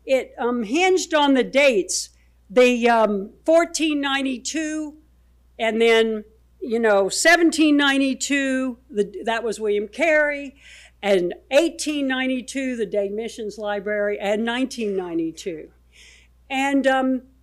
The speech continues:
we all had to fight to get the Yale administration to understand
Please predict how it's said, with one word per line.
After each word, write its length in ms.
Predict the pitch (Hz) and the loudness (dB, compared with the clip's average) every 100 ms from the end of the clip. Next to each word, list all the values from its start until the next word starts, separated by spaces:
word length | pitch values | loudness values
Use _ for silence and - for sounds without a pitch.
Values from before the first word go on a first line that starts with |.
| _ _ _ _ | _ _ _ _
we 320 | 220 302 339 | -8 -4 -2
all 340 | 320 277 285 269 | -2 0 0 0
had 260 | 262 269 | 0 -2
to 160 | - 220 | -4 -8
fight 760 | - - 330 330 226 180 - - _ _ _ | -8 -6 0 0 0 -2 -8 -20 _ _ _
to 420 | - 277 254 254 208 | -6 -4 -2 -4 -2
get 380 | 277 320 311 - | 0 2 0 -8
the 140 | 220 226 | -12 -6
Yale 440 | 208 285 311 302 | 2 4 6 4
administration 960 | 233 208 262 277 262 - 254 254 262 233 | 0 -2 -2 -2 -4 -4 -4 -4 -6 -8
to 220 | 226 208 | -8 -6
understand 920 | 226 240 208 - 254 247 214 190 190 | -4 -6 -6 -6 -4 -2 0 -2 -6